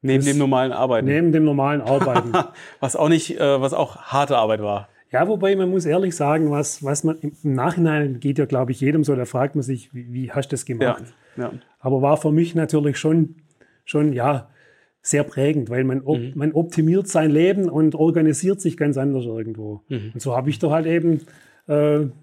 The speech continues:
Speaker 2: sechs Semester Betriebswirtschaft studiert, habe auch den Abschluss recht,
Speaker 1: Boah.
Speaker 2: recht gut hingelegt, muss ich sagen. Aber auch da war's dann so, ähm,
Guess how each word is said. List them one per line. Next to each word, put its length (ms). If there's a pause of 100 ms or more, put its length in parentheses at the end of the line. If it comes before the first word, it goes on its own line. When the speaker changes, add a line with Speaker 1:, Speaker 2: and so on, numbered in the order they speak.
(1000)
Speaker 2:
sechs 560
Semester 600
Betriebswirtschaft 840
studiert, 360
habe 200
auch 100
den 180
Abschluss 460
recht, 180
Speaker 1:
Boah. 180 (520)
Speaker 2:
recht 500
gut 200
hingelegt, 680
muss 180
ich 120
sagen. 360
Aber 260
auch 40
da 240
war's 220
dann 180
so, 340 (520)
ähm, 420